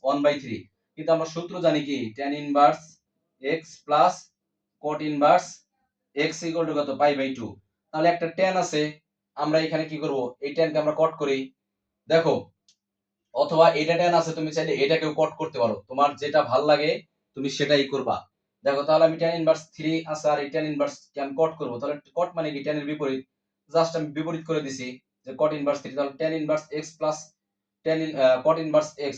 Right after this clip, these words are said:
tan inverse x plus cot inverse x মানে কি? Pi by two। এখানে x মানে কি? থ্রি, দুইটারই x একই জিনিস। এখন, আহ,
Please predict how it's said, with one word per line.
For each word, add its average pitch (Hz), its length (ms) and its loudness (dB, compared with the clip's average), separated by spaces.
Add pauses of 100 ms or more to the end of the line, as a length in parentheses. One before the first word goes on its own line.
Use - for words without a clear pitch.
tan 151 160 0
inverse 151 300 2 (200)
x 160 100 0 (140)
plus 151 340 2 (120)
cot 156 160 -6
inverse 143 300 -6
x 143 140 -14
মানে 147 140 -8
কি? 127 180 -12
Pi 147 120 4
by 143 180 -2
two। 135 160 -6 (420)
এখানে 151 220 -4
x 170 120 -6
মানে 160 140 0
কি? 135 180 -6
থ্রি, 135 200 -6 (180)
দুইটারই 139 340 -6
x 135 140 -10
একই 143 220 -4
জিনিস। 131 280 -6 (640)
এখন, 160 200 2
আহ, 147 380 6